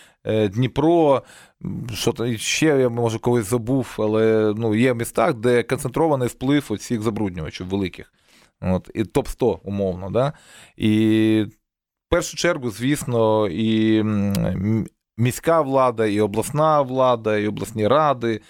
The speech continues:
ну, мають поставити собі за мету, щоб встановити датчики повітря референтні саме в цих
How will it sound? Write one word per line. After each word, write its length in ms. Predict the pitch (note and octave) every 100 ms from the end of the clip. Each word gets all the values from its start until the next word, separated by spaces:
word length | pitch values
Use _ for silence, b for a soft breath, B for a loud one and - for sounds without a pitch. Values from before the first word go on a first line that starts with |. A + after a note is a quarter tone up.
| b b
ну, 80 | A#2
мають 460 | A#2+ C3 A#2+ - -
поставити 460 | A#2 B2+ A#2 A2
собі 360 | - A2 A2 A2
за 160 | G2+
мету, 300 | A2+ A2+ E3
щоб 160 | E3 A2
встановити 720 | - - A2+ A#2 C#3 A2+ A2
датчики 460 | G2+ A#2 A2+ - G#2
повітря 460 | A2+ A2+ D#3 C#3+ A2
референтні 560 | G#2+ A#2 C3+ C3+ A2
саме 220 | - A#2
в 40 | G#2+
цих 180 | -